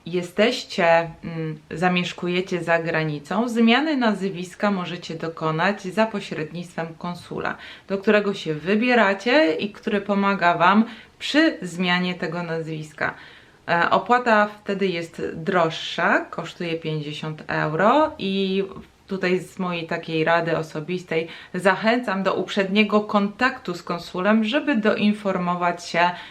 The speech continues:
co on będzie od Was wymagał, e, jakich konkretnie dokumentów oprócz tych, które ja wskazałam tutaj w tym materiale.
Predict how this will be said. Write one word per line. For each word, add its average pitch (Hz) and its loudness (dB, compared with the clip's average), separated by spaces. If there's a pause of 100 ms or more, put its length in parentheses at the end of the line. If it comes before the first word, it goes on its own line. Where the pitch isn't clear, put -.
(140)
co 262 4
on 233 6
będzie 196 2
od 180 0
Was 165 -4
wymagał, 170 2 (280)
e, 160 4
jakich 190 0
konkretnie 165 -4
dokumentów 165 -4 (120)
oprócz 220 0
tych, 190 -8
które 156 -2
ja 156 0
wskazałam 147 -6
tutaj 143 -8
w 147 -18
tym 143 -8
materiale. 139 -6